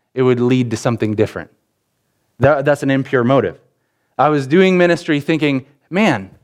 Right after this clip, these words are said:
when I got the, the invite to preach at Big Church, and I knew it was gonna be online, I was like, "Oh, this is awesome. I'm gonna start sending out links to different people that I know and respect and ask for their feedback and do some networking and different things."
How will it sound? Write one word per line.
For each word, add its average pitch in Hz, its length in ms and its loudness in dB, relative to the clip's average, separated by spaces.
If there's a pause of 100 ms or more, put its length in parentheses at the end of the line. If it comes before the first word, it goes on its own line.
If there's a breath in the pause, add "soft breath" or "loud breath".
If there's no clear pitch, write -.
(260 soft breath)
when 143 220 2
I 143 80 0
got 151 200 0
the, 131 320 2
the 135 280 2
invite 139 320 0
to 120 100 -8
preach 135 300 -8
at 113 140 -4
Big 131 160 -4
Church, - 440 -8 (140)
and 127 140 -2
I 120 160 0
knew 123 180 2
it 123 40 2
was 117 120 -2
gonna 123 140 0
be 117 140 2
online, 110 360 0
I 113 40 -6
was 113 120 -12
like, 110 160 -12
"Oh, 165 160 0
this 180 240 2
is 143 160 0
awesome. 143 380 0
I'm 147 100 0
gonna 170 120 0
start 143 240 0
sending 165 280 -2
out 143 200 0
links 151 400 -4 (260 soft breath)
to 131 80 -16
different 151 320 0
people 170 340 0
that 131 120 4
I 135 80 2
know 147 200 0
and 143 80 0
respect 147 460 -4
and 135 100 -4
ask 143 180 -6
for 151 120 -4
their 139 100 2
feedback 143 540 -2
and 117 80 -12 (240 soft breath)
do 175 120 -2
some 180 200 -6
networking 147 560 -2
and 123 80 0
different 131 300 -4
things." 151 220 -2